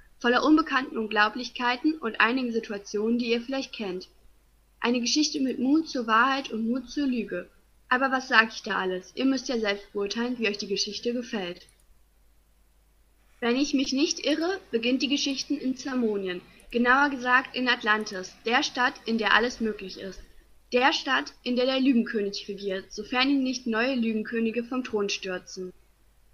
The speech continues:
Wie ihr bestimmt wisst, ist bis zum heutigen Tage der Lügenkönig in Atlantis Blaubeer. Den Sagen nach soll er auch das letzte Lügenduell gewonnen haben,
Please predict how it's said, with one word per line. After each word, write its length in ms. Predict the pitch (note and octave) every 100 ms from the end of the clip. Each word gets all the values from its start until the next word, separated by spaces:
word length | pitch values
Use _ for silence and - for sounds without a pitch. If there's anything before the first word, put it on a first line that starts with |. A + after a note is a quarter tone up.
| _ _ -
Wie 100 | B3+
ihr 100 | C4
bestimmt 460 | B3 C4+ D4+ E4 C4+
wisst, 320 | C#4+ F4+ - -
ist 180 | A#3+
bis 160 | - A#3+
zum 220 | A3 A3
heutigen 420 | A3+ A3+ D4 A#3
Tage 460 | A#3 A3 A3+ C4+ C#4+
der 160 | G4 G#3+
Lügenkönig 600 | B3+ C#4+ D4 C#4+ C#4 -
in 120 | A3
Atlantis 500 | G3 G#3 G#3+ B3 -
Blaubeer. 560 | - G#3 G#3 F#3 F3+ - - - - - -
Den 120 | A#3
Sagen 380 | A3+ A3+ C4+ D#4
nach 240 | C#4+ D4+
soll 220 | - B3+
er 100 | A#3+
auch 80 | B3
das 160 | C#4+ C#4
letzte 320 | B3+ A#3+ A#3
Lügenduell 560 | G#3+ G#3+ A#3 A#3 A3+ A3
gewonnen 460 | G3+ G3 A3 A#3
haben, 260 | B3 C4+